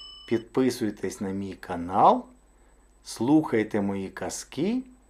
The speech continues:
навчайтеся і розважайтеся разом зі мною.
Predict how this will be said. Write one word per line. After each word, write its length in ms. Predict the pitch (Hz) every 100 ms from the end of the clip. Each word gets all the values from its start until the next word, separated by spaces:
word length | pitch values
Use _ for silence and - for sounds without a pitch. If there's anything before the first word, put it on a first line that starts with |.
| _ _ _ _
навчайтеся 1000 | 98 95 - - 104 151 233 214 - - - -
і 100 | 107
розважайтеся 1040 | 101 92 95 95 104 143 208 - - 131
разом 440 | 110 98 101 147 165
зі 140 | 165
мною. 560 | 185 160 117 104 98